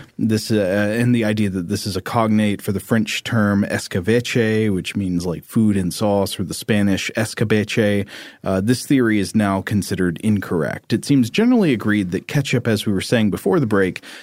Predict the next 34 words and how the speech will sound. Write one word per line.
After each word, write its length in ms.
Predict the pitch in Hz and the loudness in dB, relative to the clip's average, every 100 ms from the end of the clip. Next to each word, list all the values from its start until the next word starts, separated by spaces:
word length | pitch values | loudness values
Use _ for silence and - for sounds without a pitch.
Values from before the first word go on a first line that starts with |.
| - - | -20 -6
comes 340 | - 156 156 | 0 2 2
from 220 | - 113 | 0 0
some 420 | 98 - 147 143 156 | 0 -2 0 2 2
kind 280 | 127 123 110 | 2 0 0
of 120 | 98 | -2
tradition 500 | - 101 95 - 98 | -2 0 0 2 0
of 120 | 82 - | -2 -2
Asian 540 | 104 95 90 90 78 | 0 2 0 -2 -2
cuisine. 680 | 76 87 78 73 - - 113 - - - | -4 -6 -4 -6 -6 -8 -8 -10 -20 -2
But 120 | 131 | 0
while 260 | 113 147 143 | 2 2 2
that's 240 | 202 240 | 0 0
pretty 220 | - 208 | 0 0
well 240 | 170 139 110 | 2 2 2
established, 680 | - - 131 123 101 - - | 0 0 0 2 0 -2 -4
it 120 | 123 | -2
gets 200 | 139 - | -2 -4
harder 500 | - 170 175 151 120 | 0 0 2 2 0
to 200 | - 117 | 0 -2
pin 440 | 101 - 143 127 | -2 0 4 4
down 360 | 104 113 107 101 | 2 2 0 0
in 140 | 95 | 0
more 180 | 95 90 | 0 0
definite 480 | 87 95 - 92 - | 0 -2 0 -2 -2
ways. 520 | 98 87 - 87 - - - - | -2 -2 -2 -6 -6 -14 -20 -8
In 240 | 120 120 117 | 0 0 2
eighteen 320 | 170 214 185 | -2 0 0
seventy-seven, 920 | 151 160 147 107 - 160 160 131 110 | 2 2 2 2 0 0 4 4 2
somebody 300 | 104 127 117 | 2 2 4
named 280 | 110 104 98 - | 4 2 0 2
Aeneas 520 | 110 110 131 110 - | 4 4 4 2 -2
Dallas 520 | 98 107 120 107 87 | -2 2 2 2 -2
speculated 840 | - - 107 120 104 101 95 87 | -4 -4 -2 0 2 2 0 0
that, 180 | 90 90 | 0 -2